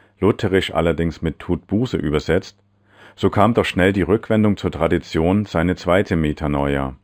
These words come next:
Diese doppelte Sinnesänderung entsprach genau den sich nun anbahnenden neuen Klassenkämpfen. Auf der einen Seite standen die Landesfürsten und die Fugger, auf der anderen die städtischen Plebejer,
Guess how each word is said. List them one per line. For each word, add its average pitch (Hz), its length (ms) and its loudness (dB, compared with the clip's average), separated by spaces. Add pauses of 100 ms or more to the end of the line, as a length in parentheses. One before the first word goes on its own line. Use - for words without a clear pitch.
(840)
Diese 131 260 2
doppelte 85 440 0
Sinnesänderung 87 840 0
entsprach 87 520 -2
genau 87 300 2
den 92 180 0
sich 90 180 -4
nun 87 160 -2
anbahnenden 87 800 2
neuen 82 300 0
Klassenkämpfen. 73 880 -4 (560)
Auf - 160 -2
der 78 140 2
einen 110 260 4
Seite 95 360 2
standen 87 360 -2
die 85 80 -2
Landesfürsten 95 800 0
und 80 160 -4
die 71 60 -8
Fugger, 120 500 0 (480)
auf - 200 -2
der 85 120 2
anderen 113 480 4
die 95 140 -2
städtischen 90 540 -2
Plebejer, 101 640 2